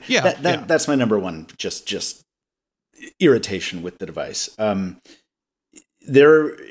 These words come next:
Speaker 2: explanation for this is that they really wanted to prioritize weight. And, like, God, I spend so much time taking apart the hinge in that video that I did,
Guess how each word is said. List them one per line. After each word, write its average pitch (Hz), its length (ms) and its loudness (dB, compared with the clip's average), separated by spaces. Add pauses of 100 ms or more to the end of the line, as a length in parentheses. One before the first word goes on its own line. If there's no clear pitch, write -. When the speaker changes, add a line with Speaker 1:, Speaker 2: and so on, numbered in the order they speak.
(140)
Speaker 2:
explanation 156 680 0
for 120 100 -4
this 107 220 0
is 98 120 -6
that 98 160 -2
they 101 80 -2
really 110 320 -2
wanted 110 160 -2
to 101 100 -2
prioritize 95 560 -4
weight. 82 420 -10
And, 95 300 -12
like, 104 320 -12
God, 107 220 2
I 82 100 -6
spend 90 380 -6
so 110 180 -2
much 101 200 -4
time 101 200 -4
taking 98 240 -10
apart 98 220 -4
the - 80 -10
hinge 104 340 -6
in 95 80 -8
that 87 180 -8
video 90 380 -4
that 82 140 -10
I 85 80 -6
did, 85 320 -6